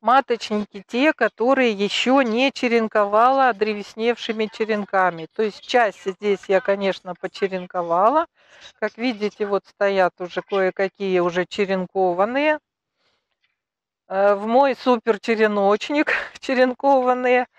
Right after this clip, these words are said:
А та часть, которая, ну, которых много осталось маточников, ну, вот какого-то определённого сорта много,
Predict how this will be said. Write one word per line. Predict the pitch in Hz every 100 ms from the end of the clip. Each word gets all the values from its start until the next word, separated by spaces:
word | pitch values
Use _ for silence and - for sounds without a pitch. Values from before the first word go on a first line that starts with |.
| - - - -
А | 208 208 208 202
та | 285 294
часть, | - 302 294 -
которая, | - 254 277 277 269 254 240 - - _ _ 285
ну, |
которых | - 285 285 262 - 262
много | 254 247 185 180
осталось | 180 - 320 302 202 -
маточников, | 202 180 180 - 175 165 - 151 _ _ _ _ _ _ _
ну, | 175 170 190 202
вот | 202
какого-то | - 196 254 240 220
определённого | 196 208 196 214 202 196 185 190
сорта | - 330 339 - 196
много, | 190 220 226 190 185